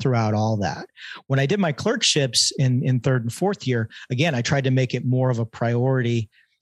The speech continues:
and, and, and get it in as often as I could, and, you know, get up, even if it was just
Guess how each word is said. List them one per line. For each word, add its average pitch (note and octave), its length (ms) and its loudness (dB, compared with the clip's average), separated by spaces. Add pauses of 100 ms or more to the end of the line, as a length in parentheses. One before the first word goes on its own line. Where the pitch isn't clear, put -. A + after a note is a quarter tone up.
(100)
and, B2 320 0
and, A#2+ 300 2
and A#2 180 0
get C3+ 160 0
it C3 100 2
in B2 120 2
as A2+ 120 0
often B2 300 0
as A#2+ 140 0
I A2+ 80 0
could, A#2 320 -2
and, G#2 180 -2
you C#3+ 80 -2
know, A2 120 0
get G#2+ 260 -2
up, C#3+ 200 -2
even G#3 220 2
if F3 140 -2
it D#3+ 60 0
was C3 140 2
just C#3 220 0